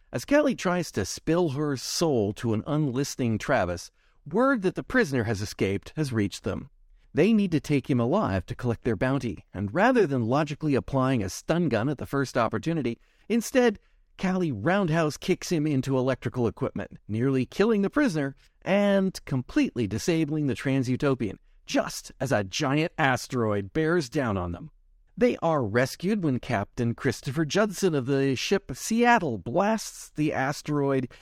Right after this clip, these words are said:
into a million even tinier, more dangerous pieces. But let's ignore that. The Seattle is a slick ship owned by the Fugitive Containment Systems Corporation. It's a Martian military design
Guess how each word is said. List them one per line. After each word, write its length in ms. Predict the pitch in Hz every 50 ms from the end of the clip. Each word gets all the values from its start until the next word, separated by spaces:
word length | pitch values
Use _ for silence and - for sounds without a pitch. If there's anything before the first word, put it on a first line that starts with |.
| - 156 -
into 460 | 147 147 156 156 131 - 147 143 139
a 40 | 131
million 760 | 131 135 135 143 165 185 185 175 170 151 160 156 151 143 135 - - - - -
even 480 | 151 147 151 139 120 147 135 135 120
tinier, 600 | - - - 147 139 139 135 127 127 123 120 117
more 260 | 113 113 110 117 113 98
dangerous 500 | 101 117 117 113 104 98 107 98 90 -
pieces. 580 | - - 117 113 104 - - - - - - - - - _ _ _ _ - _
But 160 | - 151 - - _ _ _ _ _ -
let's 160 | - 117 - -
ignore 280 | 110 104 - 65 67
that. 120 | - - - _ _ _ _ _ _ _ _ _ -
The 120 | 135 143
Seattle 540 | - - - 202 220 247 254 220 202 185 -
is 260 | - 160 165 143 131
a 140 | 160 151 139
slick 440 | - - - - 180 196 185 - -
ship 380 | - - 185 175 120 - - - _ -
owned 380 | 139 143 165 175 185 180 147
by 120 | 117 113 101
the 120 | 98 87
Fugitive 540 | - - - 185 170 139 143 131 127 - -
Containment 640 | - 113 104 - - 151 156 156 143 135 131 -
Systems 500 | - - 180 156 - - - 135 123 -
Corporation. 720 | - - 160 151 127 143 143 156 170 165 151 - 170 156 - -
It's 300 | 180 202 - - - - - -
a 100 | 135 117
Martian 640 | 110 113 127 156 175 175 156 - - 131 127 123
military 440 | 147 175 180 165 - - 147 143 143
design 540 | 123 117 107 - 147 143 156 180 190 190